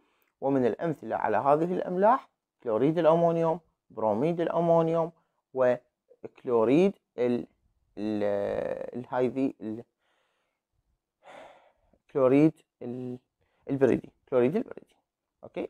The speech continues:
هذا هو كلور-، كلوريد البريدي. هسه نجي إلى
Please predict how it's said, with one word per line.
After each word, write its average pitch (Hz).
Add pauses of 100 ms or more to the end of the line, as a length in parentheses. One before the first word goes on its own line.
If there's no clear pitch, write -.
(120)
هذا 101
هو 104 (160)
كلور-، 107 (140)
كلوريد 107 (120)
البريدي. - (920)
هسه 156
نجي 175
إلى -